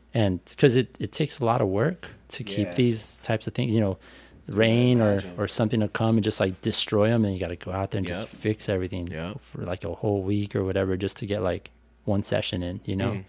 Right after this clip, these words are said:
Speaker 1: And it was
Speaker 2: Mm-hmm.
Speaker 1: worth every, every shovel.
Speaker 2: That's sweet. You did say we, and that's,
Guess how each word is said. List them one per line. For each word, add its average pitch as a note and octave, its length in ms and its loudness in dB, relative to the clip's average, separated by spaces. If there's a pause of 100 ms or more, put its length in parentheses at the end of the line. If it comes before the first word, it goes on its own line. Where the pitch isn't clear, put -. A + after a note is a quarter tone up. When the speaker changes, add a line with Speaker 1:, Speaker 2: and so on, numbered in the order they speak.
(220)
Speaker 1:
And G#2+ 160 -4
it A2 60 6
was G#2 100 6
Speaker 2:
Mm-hmm. G2 80 2
Speaker 1:
worth G#2 200 4
every, F#2+ 320 0 (540)
every G2+ 200 2
shovel. F#2 400 0 (100)
Speaker 2:
That's F#2 180 -6
sweet. F#2+ 340 -2 (160)
You C3 140 -2
did D#3+ 160 2
say D3 260 4
we, A2 560 0 (340)
and A#2 140 -4
that's, A#2+ 300 -2